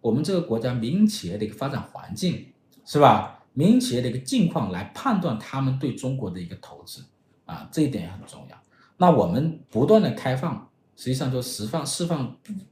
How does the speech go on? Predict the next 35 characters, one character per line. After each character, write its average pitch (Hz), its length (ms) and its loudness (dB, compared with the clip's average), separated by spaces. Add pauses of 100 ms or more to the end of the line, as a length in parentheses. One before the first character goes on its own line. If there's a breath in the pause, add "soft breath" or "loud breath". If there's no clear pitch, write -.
更 180 160 2
大 143 200 -2
的 101 80 -8
一 95 40 -10
个 98 100 -10
空 123 260 -6
间 139 180 -6
嘛， - 220 -8 (380 soft breath)
也 107 120 0
会 165 160 2
引 107 280 -2
入 113 100 -2
更 151 180 -2
多 127 120 -2
的 107 100 -4
资 120 220 -8
本 101 160 -10 (200)
和 - 200 -16
技 233 240 0
术 92 160 -8
进 87 220 -10
来 - 200 -20 (300)
啊， - 200 -20
这 123 120 -4
一 113 40 0
点 - 160 -8
都 - 80 -18
很 - 160 -14
重 76 160 -18
要， 73 100 -18 (140)
好 85 120 -10
吧？ 87 160 -8 (1400 loud breath)
那 175 180 10
我 113 100 8
就， 101 600 2